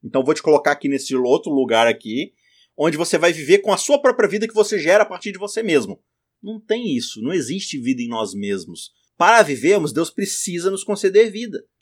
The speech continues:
Só que para que possamos viver em harmonia com o universo e sobre a lei criada,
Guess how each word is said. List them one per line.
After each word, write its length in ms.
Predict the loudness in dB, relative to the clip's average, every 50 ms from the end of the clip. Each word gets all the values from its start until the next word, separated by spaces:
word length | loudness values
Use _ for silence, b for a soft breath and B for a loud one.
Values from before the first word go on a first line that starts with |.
| _ -8
Só 100 | -8 -6
que 120 | -6 -6
para 380 | -4 0 2 2 4 4 2 0
que 80 | -4 -6
possamos 380 | -10 -8 -8 -8 -10 -10 -12
viver 220 | -10 -6 -6 -6 -4
em 60 | -6
harmonia 500 | -6 -6 -6 -6 -4 -4 -2 0 0 0
com 120 | -2 -2
o 20 | -4
universo 420 | -4 -2 2 2 2 2 2 -2
e 40 | -6
sobre 260 | -6 -6 -4 0 0
a 60 | 2
lei 260 | 2 2 2 0 -2
criada, 540 | -6 -6 -2 0 2 4 4 2 2 -2 -8